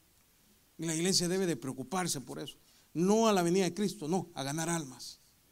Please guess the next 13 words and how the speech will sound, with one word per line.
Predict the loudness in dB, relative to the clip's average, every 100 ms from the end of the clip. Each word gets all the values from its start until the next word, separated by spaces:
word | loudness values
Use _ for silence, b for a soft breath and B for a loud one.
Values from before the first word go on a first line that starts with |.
| _ _ _ _ _ _ _ _ _ _ _ _ _ -20 _
A | -6
ganar | 0 2 4
almas, | 4 4 2 -2
a, | -6 -6 -2
a | 0
llevar | 0 4 6 6
a |
sus | 4 -4
familiares. | -6 -6 -6 -10 -16 -20 -20 _ _ _ _ _ _ _ _ _ _ _ _ _ _ _ _ _ _ _
A | -8
predicar | -2 -2 0 2 2
la | 2
palabra. | -2 -8 -10 -16